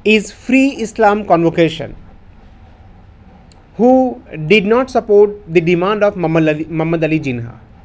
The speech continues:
The Free Islam Convocation said that this Bangladesh and Pakistan, they were the two limbs of Mother India. They can never be separated from India at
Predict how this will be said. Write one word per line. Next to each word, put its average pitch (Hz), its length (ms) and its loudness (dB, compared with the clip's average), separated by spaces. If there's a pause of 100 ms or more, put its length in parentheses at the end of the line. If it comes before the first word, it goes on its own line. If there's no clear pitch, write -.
(440)
The 175 100 2
Free 214 300 0
Islam 240 480 -2
Convocation 202 640 0
said 180 420 4 (680)
that 175 320 2 (640)
this 170 280 2
Bangladesh 214 840 2
and 165 200 -6
Pakistan, 180 640 0
they 180 160 6
were 180 120 2
the 160 140 -4
two 269 300 0
limbs 214 340 0
of 180 160 2
Mother 175 360 4
India. 147 440 -2 (520)
They 170 140 2
can 185 280 0
never 233 260 6
be 240 140 -4
separated 220 640 -2
from 208 200 -2
India 185 460 2
at 170 180 -6